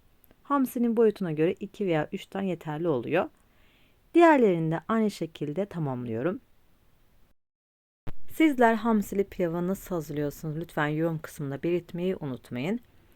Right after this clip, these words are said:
Ben bugün porsiyonluk güveçte hazırladım. İsterseniz büyük, yuvarlak veya kare borcamlı da lezzetli olan bu pilavı hazırlayabilirsiniz. Tavada da kolay oluyor arkadaşlar. Ben bugün fırında hazırlayacağım.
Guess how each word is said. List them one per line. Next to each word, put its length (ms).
Ben 260
bugün 460
porsiyonluk 640
güveçte 400
hazırladım. 460
İsterseniz 920
büyük, 340
yuvarlak 520
veya 240
kare 280
borcamlı 480
da 140
lezzetli 460
olan 380
bu 40
pilavı 360
hazırlayabilirsiniz. 1120
Tavada 340
da 80
kolay 260
oluyor 180
arkadaşlar. 640
Ben 240
bugün 300
fırında 380
hazırlayacağım. 600